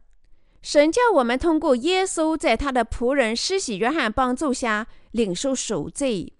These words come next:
约翰通过洗礼，把世人所有的罪孽转嫁给耶稣。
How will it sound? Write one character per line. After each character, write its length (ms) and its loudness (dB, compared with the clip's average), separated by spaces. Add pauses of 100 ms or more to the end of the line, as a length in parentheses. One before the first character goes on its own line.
(580)
约 160 4
翰 200 2
通 160 2
过 160 0
洗 360 -4
礼， 500 -2
把 160 2
世 240 -2
人 160 2
所 300 0
有 100 0
的 140 0
罪 200 -2
孽 260 -2
转 300 -2
嫁 220 0
给 160 -2
耶 240 0
稣。 460 0